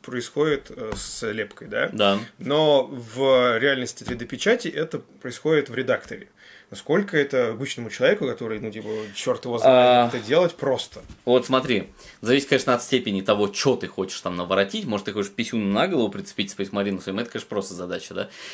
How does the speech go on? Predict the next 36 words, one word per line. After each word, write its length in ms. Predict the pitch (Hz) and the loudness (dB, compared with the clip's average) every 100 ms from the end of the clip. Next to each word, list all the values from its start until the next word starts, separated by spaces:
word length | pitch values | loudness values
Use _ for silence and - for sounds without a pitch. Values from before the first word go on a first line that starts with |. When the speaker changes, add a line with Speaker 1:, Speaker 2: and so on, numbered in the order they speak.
| - | -6
Speaker 2:
А, 280 | 98 101 101 | 0 4 4
вот, 340 | 98 117 95 - | 4 4 4 0
но 460 | 120 147 120 - - - - - | 2 4 4 0 -10 -20 -20 -2
если 300 | 117 135 135 | 0 2 2
мы 100 | 123 | 2
сравниваем, 500 | 143 135 120 117 110 | 4 4 4 2 0
вот, 160 | 107 | -2
типа, 320 | 113 110 104 - | 0 2 0 0
слепить 680 | - 131 123 - 233 - - _ | -2 0 0 2 0 0 -14 _
какую-то 360 | - 120 113 104 | -12 -6 -4 -4
хрень 280 | - 110 101 | -4 -4 -2
на 80 | 95 | -2
модели 440 | 95 101 95 - | 0 0 0 -4
и, 300 | 147 156 - - _ | -2 -2 -2 -6 _
а, 720 | 113 113 107 107 107 107 107 - | 4 6 6 4 4 4 2 -4
когда 280 | 113 113 | 0 2
взять 260 | 110 123 117 | 4 2 0
стандартную 420 | 123 113 110 117 | -2 0 0 0
модель 280 | 117 170 139 | 0 2 0
Speaker 1:
<clears throat> 80 | - | 0
Speaker 2:
стоковую 440 | 202 175 139 127 | -2 0 0 0
и 160 | 135 156 | 0 -4
че-то 280 | - 123 120 | -4 -6 -6
с 100 | - | -6
ней 140 | 117 | -6
там 140 | 113 101 | -4 -6
сделать, 400 | 104 98 90 87 | 0 0 0 -2
да? 200 | 104 - - - - - - _ _ | -2 -4 -16 -20 -20 -20 -20 _ _
Мое 340 | 110 147 160 127 | 2 4 6 4
мнение, 360 | 107 101 92 | 2 0 0
конечно, 500 | - 117 117 - 98 | 2 2 2 -2 -6
типа, 220 | 90 101 92 92 | -6 -4 0 0
э, 120 | 107 107 | 0 0
может, 260 | 110 113 | 0 0
кто-то 240 | - 101 98 | -2 -2 -2
сейчас 240 | 101 98 | -2 -6